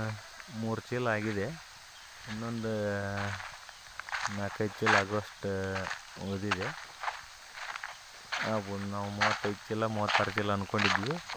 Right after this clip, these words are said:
ಸ್ವಲ್ಪ ಹೆಚ್ಚಿಗೆ ಬಿದ್ದಿದೆ. ಹ್ಮ್, ಏಳು ಕ್ವಿಂಟಲ್ ಮೇಲೆ ಆಗ್ತಾಯಿದೆ ಅದು ಇಳುವರಿ. ಹೋದ ವರ್ಷ ಒಂದು ಸ್ವಲ್ಪ ನೀರು ಹಾಸಿದ್ವಿ, ಈ ವರ್ಷ ಹಾಸ್ಲಿಲ್ಲ. ಒಣ ಬೇಸಾಯ ಅಂತ ಮಾಡಿದ್ದೀವಿ.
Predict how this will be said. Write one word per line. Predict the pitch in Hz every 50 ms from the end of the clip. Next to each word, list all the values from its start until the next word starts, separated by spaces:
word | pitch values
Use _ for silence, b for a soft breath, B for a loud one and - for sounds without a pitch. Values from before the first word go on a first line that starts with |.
| - - - - - - - - - - - - 175 -
ಸ್ವಲ್ಪ | - 143 127
ಹೆಚ್ಚಿಗೆ | - - 117 110 - - 117 113 113 110
ಬಿದ್ದಿದೆ. | 101 101 98 98 95 90 101
ಹ್ಮ್, | 139 165 151 - - - - - - - - - - - - - - - - - - - - - - - - - - - - - - - - - - 151 135 127 120 117 113 113 110 110
ಏಳು | 110 113 113 113
ಕ್ವಿಂಟಲ್ | 104 - 110 107 104 - 113 117 117 113 113 110 110 107 107 107 107 104 107
ಮೇಲೆ | 107 107 107 104 101
ಆಗ್ತಾಯಿದೆ | 98 92 - - 95 92 90 90
ಅದು | 87 87 90 92 92 92 92 92 92 92 92 92 92 92 92 90 90 95 95 - - - - - - - - - - - - - - 190 - 95 104 101
ಇಳುವರಿ. | 101 101 101 104 95 92 90 87 - - - - - - - - - - - - - - - - - - - - - - - - - - - 104
ಹೋದ | 107 110 104
ವರ್ಷ | 107 101 - -
ಒಂದು | 117 113 113 113 107 101 -
ಸ್ವಲ್ಪ | 107 101 - - - 107
ನೀರು | 101 104 110 113 104 98
ಹಾಸಿದ್ವಿ, | - - 95 90 90 107 127 131
ಈ | 117
ವರ್ಷ | 107 107 107 - - 107 110 113 110 104 101 95 95 92
ಹಾಸ್ಲಿಲ್ಲ. | 104 104 - 113 101 90 85 95 127 170 - - - - - - - - - - - - -
ಒಣ | 110 104
ಬೇಸಾಯ | 104 104 110 107 - 107 104
ಅಂತ | 98 92 - -
ಮಾಡಿದ್ದೀವಿ. | 98 98 95 92 87 90 95 113 156 180